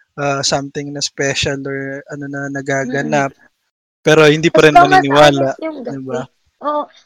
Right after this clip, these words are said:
Speaker 2: as long as honest yung guy, I don't think it's cheating. As long as napapaliwanag
Speaker 1: Okay.
Speaker 2: niya lahat.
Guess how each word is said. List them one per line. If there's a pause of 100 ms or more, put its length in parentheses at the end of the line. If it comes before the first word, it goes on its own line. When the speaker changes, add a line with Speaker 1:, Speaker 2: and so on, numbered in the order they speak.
(120)
Speaker 2:
as
long
as
honest
yung
guy,
I
don't
think
it's
cheating. (400)
As
long
as
napapaliwanag
Speaker 1:
Okay.
Speaker 2:
niya
lahat.